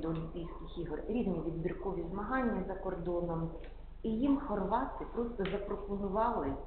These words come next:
що приїжджайте до нас на навчально-тренувальний збір. Вони їздили за погодженням,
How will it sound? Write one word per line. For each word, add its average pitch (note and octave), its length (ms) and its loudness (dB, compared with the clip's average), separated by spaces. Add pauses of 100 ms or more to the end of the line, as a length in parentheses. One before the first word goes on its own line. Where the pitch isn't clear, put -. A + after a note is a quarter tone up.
(300)
що - 320 -4
приїжджайте G#3 600 2
до E3 220 -2
нас G#3+ 160 -2 (240)
на F3+ 120 0
навчально-тренувальний E3 1120 -2 (160)
збір. C#3 280 -4 (840)
Вони A3+ 340 4
їздили F3 640 2 (160)
за A#3+ 60 2
погодженням, E3+ 960 0